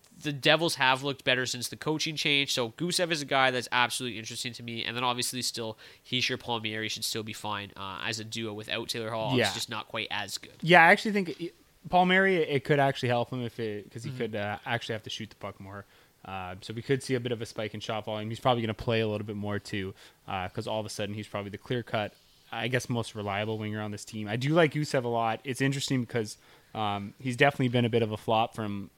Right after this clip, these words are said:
Speaker 2: uh, I guess, what the highest hopes were, his upside heading into the season.
Speaker 1: Yeah, like, some people drafted him probably, you know, in the top one hundred this year, like,
Speaker 2: Yeah, well, we
Speaker 1: expecting big things.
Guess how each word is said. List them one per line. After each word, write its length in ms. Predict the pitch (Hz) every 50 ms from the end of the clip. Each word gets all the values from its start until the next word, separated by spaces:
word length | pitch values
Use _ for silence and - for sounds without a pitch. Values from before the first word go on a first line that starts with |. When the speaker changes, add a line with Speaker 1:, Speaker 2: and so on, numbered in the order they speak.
| _ _ _ _ _ _ -
Speaker 2:
uh, 280 | 110 95 90 90 90 76
I 120 | 95 104
guess, 260 | 110 101 110 107 - - - - -
what 240 | 160 127 110 - -
the 80 | 104
highest 320 | 95 117 113 113 113 - -
hopes 260 | 120 117 117 - -
were, 160 | 117 113 113
his 160 | 113 113 104
upside 420 | 107 101 104 - - 113 110 110 110
heading 200 | - 107 107 113
into 220 | 110 110 110 -
the 60 | 107 110
season. 380 | - - 110 110 120 127 135 147
Speaker 1:
Yeah, 80 | 165 156
like, 60 | 135
some 140 | - 196 196
people 260 | 220 254 226 208 165 135
drafted 340 | 147 147 147 151 - 143
him 160 | 131 147 139 135
probably, 520 | 143 139 139 139 131 120 131 127 123 120 - -
you 180 | - - 131 123
know, 120 | 120 117 117
in 80 | 117
the 80 | 117 120
top 400 | - - 123 120 117 - - - -
one 220 | 123 123 165 151
hundred 320 | 131 131 131 156 165 139 107
this 180 | 110 104 - -
year, 180 | 113 110 110
like, 80 | 240 240
Speaker 2:
Yeah, 80 | 240 233
well, 80 | -
we 60 | 165 160
Speaker 1:
expecting 360 | 160 190 202 - - 131 123
big 160 | 123 113 110
things. 280 | - 135 127 113 110